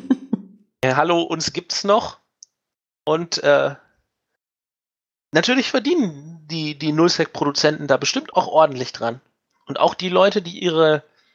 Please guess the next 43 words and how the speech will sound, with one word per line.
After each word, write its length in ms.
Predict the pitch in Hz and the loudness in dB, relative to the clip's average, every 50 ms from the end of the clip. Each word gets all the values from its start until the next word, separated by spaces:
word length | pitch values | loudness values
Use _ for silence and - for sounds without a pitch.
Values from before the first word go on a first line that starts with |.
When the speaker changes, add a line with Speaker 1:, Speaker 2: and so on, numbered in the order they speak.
| _ _ _ _ _ _ _ _ _ _ | _ _ _ _ _ _ _ _ _ _
Speaker 2:
ihre 160 | 165 156 165 | 2 2 4
Mineralien 640 | 170 180 175 175 160 170 190 214 208 202 196 190 | 4 4 4 4 4 4 4 4 2 0 -4 -4
jetzt 180 | 185 185 - - | -4 -6 -4 -4
nicht 160 | 202 185 - | -8 -6 -6
mehr 140 | 190 185 151 | -6 -6 -6
exportieren, 540 | 202 - - - - 180 - 196 196 190 185 | -6 -8 -6 -4 -4 -4 -2 0 0 0 2
sondern 240 | 180 180 170 165 - | 2 2 2 2 0
vor 140 | - 160 | 0 2
Ort 120 | 151 170 - | 2 2 2
verkaufen, 460 | - 202 185 - 180 180 185 190 170 | 2 -2 0 2 2 2 2 0 -6
das 200 | 160 160 - 180 151 | -8 -8 -8 -10 -12
macht 340 | 156 160 165 196 - - - | -10 -2 0 0 0 0 -8
im 120 | - 160 170 | -14 -16 -12
Grunde, 300 | - - 180 202 202 190 | -4 -2 -2 0 0 0
stärkt 340 | - - 165 185 202 - - | 0 2 2 2 2 2 0
das 220 | 196 - - - | 0 0 0 -4
die 80 | 175 175 | -4 -4
Nullsec-Märkte, 800 | 156 160 196 - - 208 156 147 165 175 190 196 - - 202 170 | -2 0 0 0 0 -2 -2 0 0 0 0 0 2 2 2 4
weil 140 | 147 160 170 | 4 2 2
einfach 260 | 160 - - - - | 0 -4 -10 -14 -10
mehr 220 | 160 160 175 220 | -6 -2 -2 -2
verfügbar 560 | 240 - 208 190 - 233 226 - _ 226 208 214 | -2 -2 -4 -4 -4 -8 -10 -6 _ 0 2 2
ist, 280 | 214 226 - - - - - - - - - - - _ | 2 0 0 -2 -4 -8 -16 -20 -20 -20 -20 -20 -2 _
weil 100 | 160 160 | 2 2
es 120 | - 151 | 2 0
günstiger 460 | 143 196 226 247 - - 254 214 254 | 2 2 2 2 0 -2 -2 -4 -4
verfügbar 560 | 226 - 247 - - 240 240 - - - 226 | -2 -2 -4 -2 -2 -6 -6 -4 -4 -4 0
ist 300 | - 214 226 220 - - | 2 2 2 2 0 -4
und 120 | - - 165 | -4 -4 -4
im 140 | 160 151 151 | -4 -2 0
Highsec 380 | 156 165 165 - 196 185 - | 0 0 0 -4 -6 -4 0
werden 400 | 175 170 170 170 175 175 180 180 - _ | 0 0 0 0 -4 -8 -10 -10 -12 _
bei 120 | - 147 | -6 -6
vielen 300 | - - 175 175 190 202 | -4 0 2 4 4 4
Sachen, 300 | 175 165 175 170 175 160 | 4 2 2 2 0 -2
denke 160 | 165 165 165 | -4 -4 -6
ich 100 | 156 - | -8 -2
mal, 100 | 151 147 | 0 0
die 60 | 151 156 | 0 0
Preise 340 | - - 151 160 170 156 | 0 2 2 2 4 2
mit 140 | 143 143 - | -2 0 0
der 80 | 147 - | 0 2
Zeit 320 | - - 139 143 - - | 2 2 2 2 0 -4